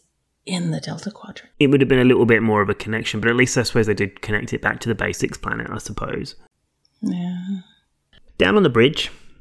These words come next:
Speaker 2: uh, Janeway is asking how long until dilation of the hole is big enough to come through, and then they go in.
Speaker 1: Did she use those actual words?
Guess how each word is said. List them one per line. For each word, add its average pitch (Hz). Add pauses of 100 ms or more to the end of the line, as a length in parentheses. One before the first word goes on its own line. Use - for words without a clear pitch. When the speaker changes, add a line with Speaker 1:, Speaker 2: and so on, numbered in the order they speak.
(260)
Speaker 2:
uh, 127
Janeway 139
is 127
asking 123
how 117
long 117
until 113
dilation 107
of 98
the -
hole 104
is 107
big 107
enough 104
to 117
come 98
through, 156 (480)
and 123
then 131
they 117
go 160
in. 120 (1000)
Speaker 1:
Did 254
she 262
use 269
those 285
actual 254
words? -